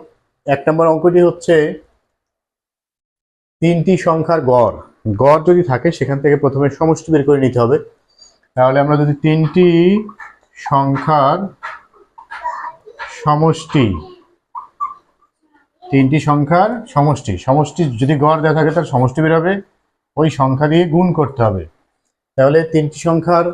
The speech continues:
আহ, গড় যদি হয় সিক্স, তাহলে তিনটি সংখ্যার সমষ্টি হবে তিন ছয় আঠেরো। এরপর হচ্ছে আবার বলা আছে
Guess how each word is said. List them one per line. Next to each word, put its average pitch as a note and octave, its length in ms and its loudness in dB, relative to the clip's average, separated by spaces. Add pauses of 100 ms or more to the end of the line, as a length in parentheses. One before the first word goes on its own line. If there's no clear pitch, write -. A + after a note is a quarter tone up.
(840)
আহ, C#3 460 4 (400)
গড় D#3 280 4
যদি D#3+ 260 0
হয় D3 340 4 (3250)
সিক্স, - 360 0 (180)
তাহলে D3 340 6 (540)
তিনটি D3 280 2
সংখ্যার C#3+ 460 2 (880)
সমষ্টি D3 500 0
হবে C#3 520 0
তিন C3+ 220 4
ছয় D#3 280 4 (540)
আঠেরো। A2+ 400 0 (1200)
এরপর D#3+ 280 4 (120)
হচ্ছে F#3+ 360 2
আবার E3 200 2
বলা D#3+ 220 2
আছে E3 280 2